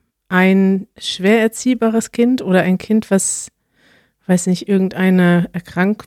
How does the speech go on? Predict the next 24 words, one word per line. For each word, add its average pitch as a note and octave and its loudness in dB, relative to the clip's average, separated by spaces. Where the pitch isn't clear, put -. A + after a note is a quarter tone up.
psychische A3+ -4
Erkrankung A#3+ -6
hat. B3 -10
Ich - -10
bin G#3+ 2
mir A3 6
nicht A3 2
so F#3+ 0
sicher. F3 -2
Auf - -4
jeden G3+ 2
Fall G3+ -2
habe G3 2
ich - -8
auch A3+ -2
den F#3+ -4
schon F#3+ -2
mehrfach G3+ -2
empfohlen F3+ -6
bekommen, D3+ -12
aber F3 2
noch F3+ 2
nicht A3 2
geguckt. - -10